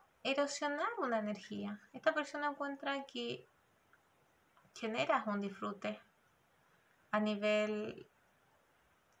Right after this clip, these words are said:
sexual, a nivel de atracción más que sexualidad, de atracción. Y que eso afecta tu emocionalidad porque sientes que de una u otra manera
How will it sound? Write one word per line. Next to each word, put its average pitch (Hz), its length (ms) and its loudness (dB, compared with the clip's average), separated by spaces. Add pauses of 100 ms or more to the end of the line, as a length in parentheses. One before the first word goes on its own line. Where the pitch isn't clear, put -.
(140)
sexual, 196 720 2 (260)
a 202 140 -4
nivel 202 480 -2
de 196 80 4
atracción 196 600 2
más 214 200 -2
que 190 200 -2
sexualidad, 180 800 -6
de 190 80 -6
atracción. 185 640 -4 (500)
Y 226 180 -2
que 247 440 -2
eso 269 240 0
afecta 320 500 4
tu 320 120 -2
emocionalidad 233 840 0 (180)
porque 226 380 -4
sientes 269 460 -6
que 254 140 -4
de 240 100 0
una 247 180 -2
u - 20 -4
otra 254 200 -2
manera 247 640 0